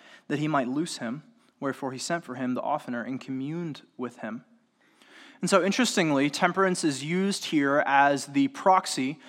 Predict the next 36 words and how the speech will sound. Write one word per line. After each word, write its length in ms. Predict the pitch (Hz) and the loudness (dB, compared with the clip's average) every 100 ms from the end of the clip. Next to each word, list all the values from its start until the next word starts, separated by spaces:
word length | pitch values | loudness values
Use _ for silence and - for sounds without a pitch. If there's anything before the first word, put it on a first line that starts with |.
| - | -14
for 120 | - 160 | -2 0
the 140 | 151 | 2
entirety 640 | 135 - 180 180 175 170 | 0 4 6 6 6 2
of 120 | 143 | 0
the 80 | 139 | -4
Christian 440 | - 156 - 139 120 | -4 -4 -2 -4 -4
walk, 260 | 101 - - _ _ _ _ _ _ _ _ _ _ _ _ _ _ _ | -6 -10 -18 _ _ _ _ _ _ _ _ _ _ _ _ _ _ _
which 200 | 156 156 | 0 0
starts 360 | - 165 165 156 | 4 4 6 4
at 200 | 160 160 | 4 4
salvation, 680 | 170 143 143 139 170 165 | 4 4 0 0 2 2
being 260 | 160 156 147 | 4 2 4
righteousness, 640 | 139 147 147 156 147 147 160 | 4 4 2 -2 -2 -2 -2
and 80 | 147 | 0
ends 320 | 160 180 180 | 2 2 2
at 100 | 180 | 0
the 80 | 151 | 4
judgment 340 | 151 151 156 | 4 4 0
seat 160 | - 156 | -2 -2
of 80 | - | 2
Christ, 360 | 139 135 - | 2 2 0
being 180 | 160 147 | 0 0
the 60 | 139 | 2
judgment 360 | 143 139 156 | 2 2 -2
to 60 | - | -6
come. 300 | - 127 139 - - - | -4 -2 -4 -12 -8 2
And 140 | 190 | 4
the 80 | 165 | 6
whole 320 | 208 240 269 | 8 8 10
middle 300 | 233 254 247 | 8 6 4
section 400 | 240 190 - 151 | 4 2 4 2
there, 200 | 135 151 | 4 2
Paul 380 | - 160 156 160 | 4 4 4 2
describes 560 | 156 - 131 127 127 | 0 2 2 2 0
as 400 | 135 117 120 - | -2 -2 -2 -6
temperance. 480 | - - - - - | -10 -14 -16 -20 -20